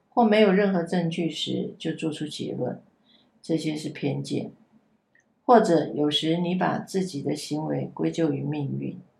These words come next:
其实你只是依着别人的剧本上演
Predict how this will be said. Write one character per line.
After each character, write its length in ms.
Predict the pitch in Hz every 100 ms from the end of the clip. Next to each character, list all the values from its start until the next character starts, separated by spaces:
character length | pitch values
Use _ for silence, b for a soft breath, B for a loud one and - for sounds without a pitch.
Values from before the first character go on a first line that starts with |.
| _ _ _ _
其 220 | - 151
实 220 | 156 143 147
你 160 | 147 160
只 140 | 143
是 260 | 139 156 147
依 200 | - 160
着 180 | 160
别 260 | 147 143 143
人 100 | 143
的 100 | 147
剧 220 | 143 156
本 180 | 143 -
上 380 | - - 139 -
演 120 | -